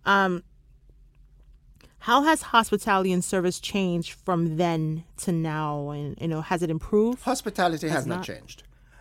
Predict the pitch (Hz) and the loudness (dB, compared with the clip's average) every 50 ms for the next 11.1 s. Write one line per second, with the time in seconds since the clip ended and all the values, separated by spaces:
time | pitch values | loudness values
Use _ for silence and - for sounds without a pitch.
0 | - - - 117 117 117 - - - 202 180 175 175 156 - 131 104 - 80 - | -16 -8 -6 -6 -4 -4 -4 -2 -2 -2 -2 -2 -6 -6 -6 -6 -6 -6 -12 -16
1 | - - - - - - - 104 117 139 143 139 175 185 196 - - - - 139 | -18 -18 -20 -20 -20 -20 -14 -4 -4 -2 -2 -2 -6 -8 -8 -8 -10 -8 -8 -6
2 | 123 120 117 117 - - - 113 104 - 107 101 - - - 123 - - - 123 | -6 -6 -8 -10 -12 -10 -10 -12 -10 -10 -12 -14 -14 -12 -12 -12 -12 -8 -10 -10
3 | 104 - - - 101 95 87 85 85 82 82 80 95 90 78 - 85 - - - | -10 -10 -12 -10 -10 -10 -10 -10 -12 -12 -12 -12 -12 -12 -12 -12 -14 -16 -18 -18
4 | - 58 - - - - - _ _ 180 147 147 143 139 139 - - - _ - | -16 -18 -18 -20 -20 -20 -20 _ _ -16 -14 -12 -12 -12 -14 -16 -20 -20 _ -20
5 | - _ - - 113 123 135 147 165 185 202 196 185 185 202 190 185 175 180 170 | -20 _ -18 -10 -4 -2 2 4 4 4 2 0 -2 -4 -4 -4 -2 -2 0 0
6 | 165 - - - - - - 220 208 - 226 214 - 151 143 135 127 127 123 123 | 0 -2 -4 -12 -12 -8 -6 -6 -4 -4 -4 -4 0 0 0 0 0 0 -2 -2
7 | 120 117 113 117 113 - - - - - - - 117 131 139 131 - - - - | -2 -2 -4 -6 -8 -12 -18 -20 -20 -20 -20 -8 -4 -4 -4 -4 -4 -12 -18 -20
8 | - _ - - 131 127 139 131 - - 131 127 117 120 123 131 143 160 175 175 | -20 _ -18 -10 -4 -2 -2 -2 -4 -6 -6 -6 -4 -2 0 2 2 2 2 0
9 | 175 175 170 160 - - - - - 180 156 147 127 127 117 113 110 117 117 110 | 0 -2 -2 -2 -4 -6 -6 -6 -6 -6 -4 -2 0 0 0 0 -2 -6 -6 -6
10 | - 107 104 101 - - 110 123 120 101 107 101 95 87 90 90 95 - - 104 | -6 -8 -8 -8 -10 -10 -6 -6 -4 -4 -6 -6 -6 -8 -10 -10 -12 -14 -14 -16
11 | 123 127 | -16 -16